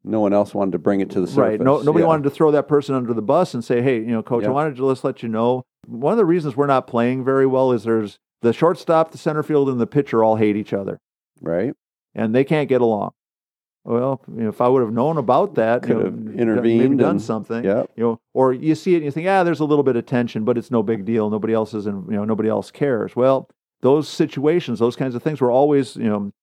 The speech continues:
Speaker 2: in play in those years that I was most disappointed in. And so whether it was, I felt like I didn't do a good enough job as a coach, sometimes I didn't do a good enough job because I wasn't aware enough of what was going on to see the problem. And I was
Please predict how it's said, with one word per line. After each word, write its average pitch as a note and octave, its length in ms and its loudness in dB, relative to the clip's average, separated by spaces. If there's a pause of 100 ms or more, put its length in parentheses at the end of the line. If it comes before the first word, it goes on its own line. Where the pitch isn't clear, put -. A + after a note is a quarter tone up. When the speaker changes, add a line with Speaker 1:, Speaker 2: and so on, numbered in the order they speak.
(160)
Speaker 2:
in C3 240 0
play C#3+ 460 2
in A2+ 140 -2
those A2+ 220 0
years A2 260 0
that A2+ 80 0
I A2 80 4
was A2+ 180 0
most A#2 240 0
disappointed B2 640 -4
in. F#2+ 200 -4 (420)
And A#2 160 -2
so C3 220 2
whether B2+ 340 4
it A2+ 60 0
was, G#2+ 200 0
I B2+ 160 2
felt C#3+ 240 0
like A#2+ 140 0
I C3 140 4
didn't C#3+ 240 0
do C3 120 4
a A#2+ 60 2
good A#2+ 180 0
enough A2 220 -2
job A#2 300 2
as G2 100 -2
a G#2 60 -6
coach, A2 400 2
sometimes A#2+ 360 -2
I A#2+ 80 6
didn't A#2+ 200 0
do A#2 140 2
a G#2+ 40 0
good A#2+ 160 0
enough A2 160 -4
job A2+ 240 2
because A2 180 -6
I A2+ 60 2
wasn't A2+ 320 0
aware B2 460 0
enough A2 420 -2 (340)
of A2 120 -4
what B2+ 120 2
was A#2 140 0
going A#2 260 0
on C#3+ 180 -2
to A#2+ 60 -4
see D#3 280 -2
the A#2 100 0
problem. A2 500 -2 (240)
And A2 240 -2
I A2+ 60 2
was A#2+ 360 0